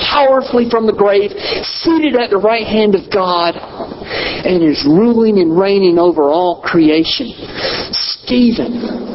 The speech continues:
knew that Jesus was his God. And so Stephen entrusted himself to Christ.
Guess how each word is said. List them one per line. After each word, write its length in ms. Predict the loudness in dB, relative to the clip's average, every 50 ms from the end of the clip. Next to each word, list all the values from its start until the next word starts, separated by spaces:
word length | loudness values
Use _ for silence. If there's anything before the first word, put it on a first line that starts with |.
| -10 -10 -12 -12 -6 0
knew 320 | 2 4 4 4 4 4 2
that 240 | 2 0 -2 -2 -4 -6 -4 0
Jesus 520 | 2 2 2 2 0 -2 -6 -6 -4 0 2
was 340 | 2 2 2 2 0 -2 -6 -6 -2 2
his 260 | 2 2 2 0 -6 -8 -4 -2
God. 520 | 0 0 0 0 -2 -2 -4 -4 -6 -6 -8 -10 -12 -14 -14 -14 -16 -16 -16 -16 -18 -18 -18 -18 -18 -18 -18 -18 -18 -18 -18 -18 -18 -18 -18 -18 -16 -16 -18 -18 -18 -18 -16 -14 -12 -12 -12 -12 -14 -16 -16 -16 -18 -18 -18 -18 -18 -18 -18 -18 -18 -18 -18 -16 -16 -16 -14 -14 -14 -14 -10 -4 -4
And 100 | -2 -2
so 140 | 0 -2 -2
Stephen 720 | -2 -2 -2 -4 -2 0 2 2 2 2 2 0 -2 -4
entrusted 680 | -2 -4 -4 -4 -4 -2 -2 -2 -2 -2 -4 -4 -2 0
himself 520 | 0 0 -2 -2 -2 -2 -2 -2 -2 -4 -8
to 80 | -8
Christ. 720 | -6 -4 -2 0 0 0 0 0 -2 -2 -4 -6 -6 -8